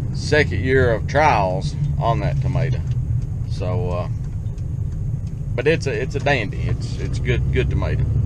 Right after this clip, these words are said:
Uh, as far as a red slicer, a commercial red slicer,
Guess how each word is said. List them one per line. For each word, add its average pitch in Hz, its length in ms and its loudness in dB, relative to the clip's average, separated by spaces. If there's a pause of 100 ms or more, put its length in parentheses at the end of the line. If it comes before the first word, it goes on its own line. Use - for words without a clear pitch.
(580)
Uh, 90 300 0 (1500)
as 107 180 -2
far 143 200 2
as 123 80 0
a 120 80 -2
red 127 240 2
slicer, - 580 2 (1200)
a - 60 2
commercial 120 400 2
red 110 320 6
slicer, 104 560 8